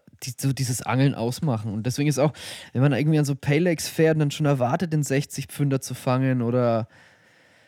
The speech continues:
halt mit, mit dieser Erwartung loszieht, dann nimmt man sich so viel.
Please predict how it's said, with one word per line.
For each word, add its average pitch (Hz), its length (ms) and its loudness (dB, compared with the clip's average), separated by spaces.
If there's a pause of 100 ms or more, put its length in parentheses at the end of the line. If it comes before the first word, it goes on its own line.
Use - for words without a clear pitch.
(640)
halt 156 240 4
mit, 170 240 2
mit 175 180 0
dieser 175 200 4
Erwartung 170 540 4
loszieht, 180 920 4
dann 151 220 6
nimmt 156 300 6
man 151 160 4
sich 143 240 -2
so 151 440 2
viel. 131 760 -6